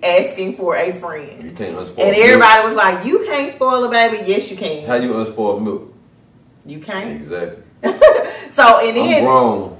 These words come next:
Speaker 2: Look at us. We spoiled as hell still. Grown.
Speaker 1: Yep,
Speaker 2: So you,
Speaker 1: yep.
Speaker 2: it's forever.
Speaker 1: And you know what? It made me think about how, um, last night I was like,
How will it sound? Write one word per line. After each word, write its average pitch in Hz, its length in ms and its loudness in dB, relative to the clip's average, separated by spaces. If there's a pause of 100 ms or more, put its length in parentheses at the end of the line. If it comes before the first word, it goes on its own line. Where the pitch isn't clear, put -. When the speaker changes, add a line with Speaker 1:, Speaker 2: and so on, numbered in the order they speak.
Speaker 2:
Look 135 180 -2
at 117 80 -2
us. - 400 -4
We 127 140 -10
spoiled 123 480 0
as 131 80 -2
hell 110 180 -2
still. 120 460 -6
Grown. 110 240 -4
Speaker 1:
Yep, - 440 0
Speaker 2:
So 101 200 -2
you, 240 140 -4
Speaker 1:
yep. 180 160 -2
Speaker 2:
it's 104 200 -10
forever. - 520 -4 (380)
Speaker 1:
And 226 280 -2
you 240 80 -4
know 240 100 4
what? 240 240 0
It 226 80 -2
made 214 240 2
me 208 120 -10
think 196 260 -8
about 180 420 0
how, 170 400 -4
um, 156 580 -12 (540)
last 196 440 2
night 196 380 -4
I 190 220 2
was 180 100 -6
like, 160 420 -6